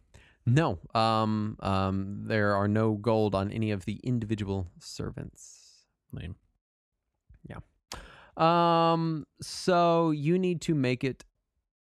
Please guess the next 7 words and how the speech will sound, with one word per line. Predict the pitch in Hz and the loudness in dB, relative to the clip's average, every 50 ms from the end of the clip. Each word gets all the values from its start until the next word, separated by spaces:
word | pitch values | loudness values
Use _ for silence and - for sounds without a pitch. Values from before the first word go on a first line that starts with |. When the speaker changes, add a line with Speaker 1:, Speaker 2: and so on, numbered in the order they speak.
| _ _ _ _ _ _ _ _ _ _ _ _ _ _ _ _ | _ _ _ _ _ _ _ _ _ _ _ _ _ _ _ _
Speaker 1:
through | _ - 135 139 143 147 147 147 147 147 147 147 147 147 143 143 143 143 143 139 143 139 139 139 139 - - - | _ -10 -6 -2 0 0 2 2 2 2 2 2 2 0 0 0 0 0 0 0 0 -2 -2 -4 -4 -6 -10 -6
hexes | 117 143 143 139 - - - 135 131 117 | 0 0 0 0 0 -2 -4 -2 -2 -2
one | 113 113 120 127 139 147 151 151 156 - | -4 -2 0 2 2 2 2 2 -2 -4
twelve | - - 156 147 147 147 135 120 | -2 0 2 4 4 2 0 -2
slash | - - 147 135 131 131 123 - | -2 0 2 2 2 2 0 -2
J | - - 147 139 135 131 | -4 -2 0 0 2 0
five, | 123 - - 127 117 110 107 107 117 123 117 - | 0 0 0 2 2 2 2 2 0 0 -2 -6